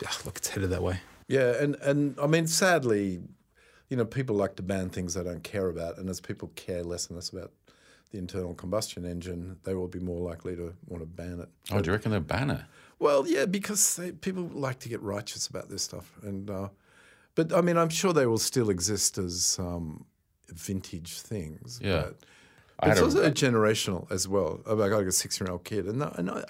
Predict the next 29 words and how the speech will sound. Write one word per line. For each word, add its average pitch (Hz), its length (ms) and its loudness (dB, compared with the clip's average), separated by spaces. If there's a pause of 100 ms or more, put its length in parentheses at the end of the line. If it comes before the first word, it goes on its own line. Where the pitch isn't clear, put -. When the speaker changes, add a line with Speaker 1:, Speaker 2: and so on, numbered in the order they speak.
Speaker 2:
can 160 140 -8
see 135 260 -2
that 101 200 -2
they 104 120 0
will, 101 280 0 (720)
they 160 80 -12
just 147 240 -8
won't 117 180 -6
care 104 280 -2
about 92 240 0
internal 90 580 -6
combustion. 90 540 -8
And 131 100 -2
there'll 180 120 4
be 156 100 2
some 135 160 2
cool 92 220 -2
kids 82 260 -6
who 82 80 -8
do, 90 260 -2
but 82 240 -6 (120)
by 95 220 -4
and 82 100 -8
large, 76 280 -12
it 85 140 -14
would 85 160 -10
be 85 240 -8 (480)
just - 240 -8
a 87 120 -8